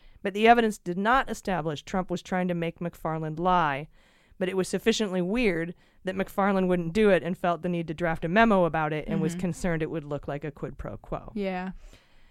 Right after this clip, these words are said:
Speaker 1: So there you have it. Um, <clears throat> I think this is one of the incidents that maybe you would have a hard time proving intent. You definitely have nexus to, uh,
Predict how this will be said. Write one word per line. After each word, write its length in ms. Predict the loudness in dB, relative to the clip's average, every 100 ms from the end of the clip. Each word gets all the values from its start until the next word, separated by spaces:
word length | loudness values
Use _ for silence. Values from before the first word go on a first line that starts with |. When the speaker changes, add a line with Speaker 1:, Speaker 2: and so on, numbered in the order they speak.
| -20
Speaker 1:
So 140 | -4 2
there 180 | 6
you 140 | 6 4
have 300 | 2 -4 -4
it. 200 | -12 -14 -20 -18 -4
Um, 520 | 0 2 2 0 -8 _ 2
<clears throat> 400 | 4 4 0 0
I 140 | 4 6
think 240 | 4 0
this 200 | 0 0
is 100 | 0 2
one 180 | 4 4
of 100 | 2
the 80 | -2
incidents 480 | -4 -4 -4 -4
that 140 | -8 -10 -14 -20 _ _
maybe 400 | 0 4 4 2
you 160 | -2 -2
would 80 | 0
have 180 | 0 0
a 60 |
hard 220 | 2 2
time 220 | 2 0 0
proving 380 | 0 2 2 0
intent. 460 | -2 -2 -4 -6 -12 _ _ _ _
You 120 | -8
definitely 600 | 2 2 2 -2 0 0
have 180 | 2 2
nexus 460 | 0 -2 -4 -8 -10
to, 480 | -4 0 0 0 -4 -8 -8
uh, 280 | -6 -6